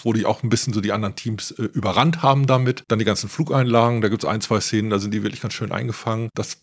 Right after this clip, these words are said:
man mit Karim natürlich auch eine gewisse Lufthoheit hat, weil das so ein irrer, <laughs> irre großer Spieler ist. Und da werden natürlich auch noch die ganzen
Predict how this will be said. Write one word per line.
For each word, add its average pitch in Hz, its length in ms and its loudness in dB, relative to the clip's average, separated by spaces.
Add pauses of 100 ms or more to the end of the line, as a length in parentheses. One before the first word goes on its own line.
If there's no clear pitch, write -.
man 107 240 -2
mit 101 240 -4
Karim 110 260 0
natürlich 110 380 -2
auch 104 200 -2
eine 98 120 -4
gewisse 98 240 -2
Lufthoheit 120 680 0
hat, 113 200 -4
weil 104 80 0
das 101 140 0
so 117 100 -2
ein 107 180 -6 (260)
irrer, 104 460 -2 (300)
<laughs> - 260 -2
irre - 240 6
großer - 460 -2
Spieler 101 340 0
ist. 95 200 -2
Und 92 60 -6
da 85 60 -4 (140)
werden 113 160 4
natürlich 127 380 0
auch 104 120 -4
noch 110 180 -4
die 107 140 -8
ganzen 101 560 -6